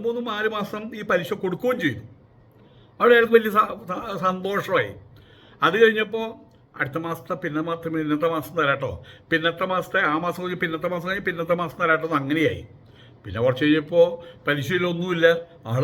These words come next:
മുങ്ങുകയും ചെയ്തു, കമ്പനിക്കാരൻ മുങ്ങുകയും ചെയ്തു. അവസാനം ഇയാൾ, ഇയാൾ പോയിട്ട് മറ്റേ, ആ,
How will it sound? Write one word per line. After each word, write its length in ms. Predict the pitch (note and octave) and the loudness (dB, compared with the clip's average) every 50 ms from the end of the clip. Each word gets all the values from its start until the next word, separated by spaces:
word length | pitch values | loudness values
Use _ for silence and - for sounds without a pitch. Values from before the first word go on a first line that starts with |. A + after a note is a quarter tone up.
| D3+ D#3 | 2 2
മുങ്ങുകയും 280 | D3+ D3 D3 D#3 D#3 D3 | 2 2 2 0 -2 -2
ചെയ്തു, 220 | D3 B2+ A2+ - - - - - _ - _ - - | -4 -4 -4 -6 -10 -16 -20 -20 _ -20 _ -2 0
കമ്പനിക്കാരൻ 500 | D#3 E3 F3+ G3 G3 F#3+ G3 G3 G#3 G#3+ G#3 | 0 2 4 2 4 4 4 4 4 2 0
മുങ്ങുകയും 260 | G3+ G3 G3+ G#3 G#3 F#3+ | -2 -4 -4 -4 -4 -4
ചെയ്തു. 200 | F#3+ E3+ - - - - - - - - - - - - - - - - - - - - - - - - - - D#3+ | -2 -4 -4 -6 -10 -16 -18 -20 -20 -20 -20 -20 -20 -20 -20 -20 -20 -20 -20 -20 -20 -20 -20 -18 -16 -10 -2 2 2
അവസാനം 420 | F#3+ G3 - B3 A#3+ B3 B3 B3 A#3+ | 4 6 6 6 6 6 4 2 4
ഇയാൾ, 220 | A#3+ A#3+ B3 C4 C4 C4 C4 B3+ B3+ A3+ G#3+ | 6 6 8 8 8 6 6 4 0 -2 2
ഇയാൾ 180 | G#3+ A3+ A#3+ B3 B3 B3 | 4 6 8 6 6 6
പോയിട്ട് 360 | B3 A#3+ A#3+ A#3+ A#3 B3+ B3+ G#3+ D3+ B2 - - - - - - - _ - F#3+ | 6 4 2 4 6 6 6 6 4 0 -4 -10 -18 -20 -20 -20 -20 _ -6 -6
മറ്റേ, 240 | G3+ F#3 G#3 G#3 G3+ F#3 E3 D3 C#3 - - - F#3 | -4 0 2 4 4 4 4 2 0 -4 -8 -4 0
ആ, 20 | F3 | 2